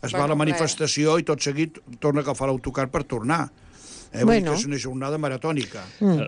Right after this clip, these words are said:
Speaker 4: l'única diferència és que aquí ens paguem els autocars, eh?
Speaker 1: És quaranta
Speaker 4: Eh,
Speaker 1: euros,
Speaker 4: eh,
Speaker 1: val, sí.
Speaker 4: trenta-cinc, quaranta euros,
Speaker 1: Quaranta
Speaker 4: sí.
Speaker 1: euros des de plaça
Speaker 4: Sí,
Speaker 1: Maragall,
Speaker 4: sí.
Speaker 1: sí.
Speaker 4: Eh, exacte.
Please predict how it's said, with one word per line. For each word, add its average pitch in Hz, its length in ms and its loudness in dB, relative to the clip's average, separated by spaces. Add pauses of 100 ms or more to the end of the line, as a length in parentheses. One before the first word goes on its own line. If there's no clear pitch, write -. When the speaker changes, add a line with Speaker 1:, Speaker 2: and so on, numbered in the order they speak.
Speaker 4:
l'única 143 300 6
diferència 156 500 2
és 160 80 -2
que - 80 -2
aquí 127 220 2
ens 131 160 -2
paguem 113 340 2
els 110 140 -2
autocars, 92 600 -2
eh? 117 180 -4
Speaker 1:
És - 100 -12
quaranta 170 380 0
Speaker 4:
Eh, - 20 4
Speaker 1:
euros, 120 300 0
Speaker 4:
eh, - 80 2
Speaker 1:
val, 110 80 2
sí. - 80 -2
Speaker 4:
trenta-cinc, 135 500 2
quaranta 123 400 2
euros, 104 240 2
Speaker 1:
Quaranta - 160 0
Speaker 4:
sí. - 80 0
Speaker 1:
euros 101 220 0
des 165 120 -6
de 156 80 -4
plaça 151 280 -4
Speaker 4:
Sí, 123 60 2
Speaker 1:
Maragall, 110 480 -2
Speaker 4:
sí. 135 180 -4
Speaker 1:
sí. 107 120 -4
Speaker 4:
Eh, 123 200 -2
exacte. 98 380 -2